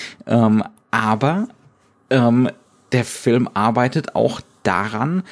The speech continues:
das sozusagen als Wahl darzustellen und das vor allem so als Performance zu sehen, insbesondere bei Dora.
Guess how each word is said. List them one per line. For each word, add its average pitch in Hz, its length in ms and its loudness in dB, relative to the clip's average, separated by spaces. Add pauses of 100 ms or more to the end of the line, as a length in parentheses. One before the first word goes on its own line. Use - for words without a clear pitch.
(180)
das 113 220 -2
sozusagen 104 480 -4
als 98 340 -4
Wahl 98 400 0
darzustellen 147 840 -4
und - 180 -12
das 120 140 -2
vor - 180 -2
allem 113 240 2
so 104 160 -2
als - 160 -6
Performance 113 920 -2
zu - 100 -6
sehen, 98 380 -2
insbesondere 147 720 2
bei 101 160 -2
Dora. 113 520 -2